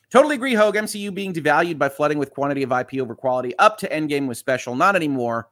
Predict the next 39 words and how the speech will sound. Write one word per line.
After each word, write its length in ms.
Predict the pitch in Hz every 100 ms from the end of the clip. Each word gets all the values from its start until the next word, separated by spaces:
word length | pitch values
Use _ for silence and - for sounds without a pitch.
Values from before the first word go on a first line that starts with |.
| _ _ _ _
Hello 260 | 175 196 196
from 180 | 190 156
London. 340 | 160 147 107
Well, 100 | 143
that's 200 | 180 226
an 60 | 262
aspect 500 | 208 285 - 175 -
of 100 | 117
this, 340 | 98 - - _ _ _ _ _
right? 180 | 135 143
One 260 | 151 202
of 160 | 269 240
the 80 | 202
things 400 | 208 202 208 190
that 180 | 175 _
popped 380 | - 160 160 -
up 220 | 160 143
with 160 | 151 131
Disney 340 | 151 139 143
Plus 280 | - 175 170
that 100 | - -
I 180 | - 202
personally 600 | 240 - - 220 320 240
wasn't 300 | 190 175 160
expecting, 420 | 139 - 175 160
just 140 | 135 123
in 100 | 143
ter-, 220 | 139 135 -
in 60 |
terms 200 | - 147
of 80 | 131
how 180 | 120 123
I 80 | 117 _ _ _ _ _ _ _
internally 600 | 156 135 - 202 214 196
felt 340 | - 151 214
about 240 | 131 117 110
these 140 | 117
things, 260 | 120 117 127
was 240 | 120 117